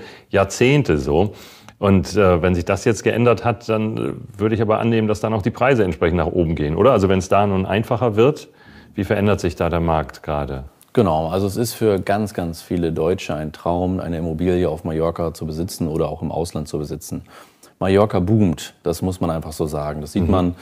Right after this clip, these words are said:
Speaker 2: an der ausgebuchten Fluglinie zum Beispiel jetzt auch von New York. Das sieht man daran, dass wir Rekordhochzahlen haben, was die Übernachtungen und die Preise angehen auf Mallorca, von Hotels zum Beispiel. Ähm, das sieht man daran, dass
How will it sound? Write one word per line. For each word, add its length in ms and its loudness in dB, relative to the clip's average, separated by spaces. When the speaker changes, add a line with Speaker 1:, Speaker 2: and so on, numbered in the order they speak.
Speaker 2:
an 360 0
der 300 2
ausgebuchten 600 -2
Fluglinie 480 2
zum 120 -2
Beispiel 260 0
jetzt 100 -2
auch 100 -4
von 140 -4
New 60 -2
York. 440 2
Das 160 -4
sieht 160 -2
man 160 2
daran, 420 4
dass 220 -2
wir 500 0
Rekordhochzahlen 1500 2
haben, 280 2
was 160 -2
die 80 -4
Übernachtungen 760 0
und 120 -4
die 60 -6
Preise 380 2
angehen 420 0
auf 200 -4
Mallorca, 520 0
von 200 -2
Hotels 400 0
zum 120 -4
Beispiel. 440 0
Ähm, 520 2
das 120 0
sieht 160 0
man 140 2
daran, 400 4
dass 260 -2